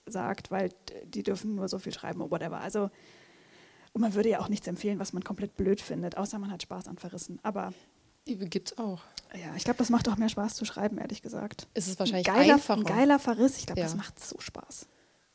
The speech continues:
Speaker 2: Ja, das,
Speaker 1: Ja.
Speaker 2: aber gibt's da nicht auch ein Genre für? Also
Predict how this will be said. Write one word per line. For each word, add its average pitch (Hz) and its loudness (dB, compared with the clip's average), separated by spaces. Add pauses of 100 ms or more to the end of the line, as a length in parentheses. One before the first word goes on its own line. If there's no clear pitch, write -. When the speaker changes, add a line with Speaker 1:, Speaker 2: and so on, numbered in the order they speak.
(120)
Speaker 2:
Ja, 185 -2
das, 202 -2
Speaker 1:
Ja. 190 -4
Speaker 2:
aber 185 2 (200)
gibt's 220 -2
da 311 2
nicht 269 2
auch 202 2
ein 190 0
Genre 175 0
für? 285 -4
Also 196 -2